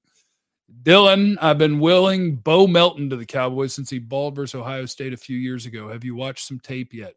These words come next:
Playmaker." Uh, I've not watched Bo Melton yet, so I apologize, Dylan, but I love you, and I appreciate you being here. "Jeff, did you leave the radio station?" Yes, like, three weeks ago. I sure did.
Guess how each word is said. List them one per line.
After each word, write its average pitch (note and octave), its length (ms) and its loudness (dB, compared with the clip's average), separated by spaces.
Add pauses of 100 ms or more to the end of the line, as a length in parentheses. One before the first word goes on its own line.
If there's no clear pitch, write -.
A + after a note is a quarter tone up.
(100)
Playmaker." A#2 720 -10 (540)
Uh, C3+ 60 -6
I've C#3+ 360 0
not C3 200 -6
watched B2 260 -8
Bo A#2+ 140 -10
Melton A2+ 300 -14 (100)
yet, G2+ 200 -20
so B2 200 -12
I A#2+ 60 -6
apologize, A2 840 -12
Dylan, A#2 340 -14
but B2 140 -10
I C3 60 -4
love C#3 320 2
you, F#2+ 240 -16 (100)
and A#2+ 80 -20
I A#2 60 -10
appreciate D3+ 480 -6
you C#3 80 -8
being D3 240 -6
here. G2 180 -18
"Jeff, B2 260 -14
did C3 140 -14
you C3 100 -6
leave C#3 140 -6
the B2+ 80 -14
radio C3 260 -10
station?" F#2+ 400 -20
Yes, - 320 -8
like, G#2+ 200 -20
three F#3 180 -10
weeks G3+ 240 -10
ago. G2+ 340 -20
I A#2+ 140 -14
sure E3+ 480 -6
did. G3+ 600 -10